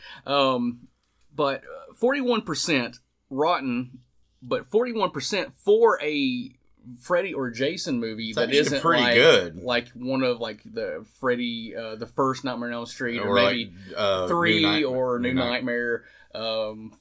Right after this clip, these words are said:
Speaker 1: uh, the first Friday Thirteenth and Part Six. They're
Speaker 2: Right.
Speaker 1: all, they're all
Speaker 2: Yeah,
Speaker 1: pretty
Speaker 2: critics
Speaker 1: low.
Speaker 2: did kinda like that a little better. You know, the more tongue-in-cheek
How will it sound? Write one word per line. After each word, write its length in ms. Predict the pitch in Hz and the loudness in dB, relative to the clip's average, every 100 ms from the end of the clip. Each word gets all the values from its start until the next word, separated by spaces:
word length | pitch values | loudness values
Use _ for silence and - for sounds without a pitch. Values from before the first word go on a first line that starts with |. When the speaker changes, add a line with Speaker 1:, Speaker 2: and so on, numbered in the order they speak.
| _ - | _ -8
Speaker 1:
uh, 280 | 110 95 82 - | -6 -6 -8 -12
the 80 | 117 | -14
first 500 | - 139 156 - - | -4 -2 -2 -6 -6
Friday 300 | 151 135 135 | -4 -4 -6
Thirteenth 880 | 135 135 - 127 123 120 120 - - - 117 | -8 -10 -8 -10 -8 -8 -10 -14 -20 -16 -10
and 580 | 117 113 113 110 107 - - | -8 -8 -10 -12 -14 -16 -4
Part 220 | 139 - | -4 -2
Six. 600 | - - 151 151 - - - | -6 -2 -2 -2 -8 -12 -8
They're 220 | 127 131 | -2 -2
Speaker 2:
Right. 80 | 127 | 0
Speaker 1:
all, 260 | 139 127 127 | -2 -4 -4
they're 160 | 123 | -4
all 240 | 123 127 135 | -2 -2 0
Speaker 2:
Yeah, 180 | 170 | 0
Speaker 1:
pretty 160 | 156 151 | 0 0
Speaker 2:
critics 280 | 190 190 - | 2 2 2
Speaker 1:
low. 80 | - | 2
Speaker 2:
did 160 | 143 | 0
kinda 240 | 123 131 117 | 0 -4 -2
like 260 | 117 113 | -4 -4
that 160 | 110 107 | -2 -2
a 40 | |
little 400 | 95 98 110 107 | -2 0 0 0
better. 420 | 98 101 98 101 98 | -2 -4 -2 -4 -4
You 120 | 92 | -6
know, 100 | 92 | -8
the 140 | 92 | -8
more 180 | 92 98 | -6 -8
tongue-in-cheek 680 | 101 95 92 87 - 92 | -8 -10 -8 -10 -8 -8